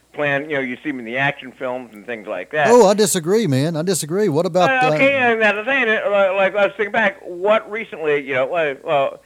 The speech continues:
Speaker 1: I know back he did a television show, but before that, what recently has he done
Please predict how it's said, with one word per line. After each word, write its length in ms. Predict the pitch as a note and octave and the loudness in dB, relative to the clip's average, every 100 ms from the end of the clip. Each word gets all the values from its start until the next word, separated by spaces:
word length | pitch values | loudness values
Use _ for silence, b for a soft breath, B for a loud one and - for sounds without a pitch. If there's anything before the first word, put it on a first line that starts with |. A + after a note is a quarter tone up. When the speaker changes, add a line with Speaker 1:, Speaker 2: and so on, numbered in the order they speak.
| b b | b b
Speaker 1:
I 80 | - | -6
know 180 | E3+ C#3+ | -2 -2
back 360 | G2+ D3 C#3 C#3 | 0 0 0 -2
he 100 | A#2+ | -6
did 360 | A#2+ G2 G#2+ | -6 -6 -12
a 80 | A2+ | -16
television 480 | - F#3 C4 C4+ B2+ | -6 -4 -2 -4 -8
show, 120 | C#3+ C3 | -4 -4
but 100 | A#2+ | -6
before 360 | G#2+ C3+ C3+ | -12 -8 -6
that, 340 | C3 G3 E3+ C3+ | -2 0 0 0
what 240 | D#3 C#3 | 0 -2
recently 400 | D#3+ A3+ - D#3 | -4 -10 -8 -4
has 180 | B2 G#2 | -2 -4
he 80 | G#2+ | -8
done 420 | F2 G#2+ G2 G2 | -8 -6 -6 -8